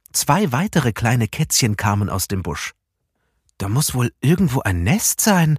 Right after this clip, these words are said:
murmelte Leonie. „Bleibt einen Augenblick hier, ich lauf schnell rüber ins Café Lotsenhaus zu Opa Blom und hol ein bisschen Milch für euch.“ Aber den Weg konnte sie sich sparen,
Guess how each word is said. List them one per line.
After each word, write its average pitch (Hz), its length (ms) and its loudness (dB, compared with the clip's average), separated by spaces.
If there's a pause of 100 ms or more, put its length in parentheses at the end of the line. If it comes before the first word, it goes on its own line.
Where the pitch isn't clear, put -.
(680)
murmelte 87 400 0
Leonie. 82 500 -2 (1400)
„Bleibt 214 280 -2
einen 202 220 2
Augenblick 185 440 0
hier, 185 320 0 (240)
ich - 160 0
lauf 196 240 2
schnell 233 240 0
rüber 185 340 2
ins 143 180 0
Café 185 320 -2
Lotsenhaus 131 680 0
zu - 180 -2
Opa 170 240 2
Blom 151 340 2 (200)
und - 200 -2
hol 196 140 -2
ein 165 140 0
bisschen 165 280 2
Milch 208 300 2
für 113 140 -2
euch.“ 90 340 -4 (720)
Aber 123 200 2 (120)
den 151 200 0
Weg 139 320 -2
konnte 139 260 2
sie 117 140 0
sich 101 180 -4
sparen, 87 460 -2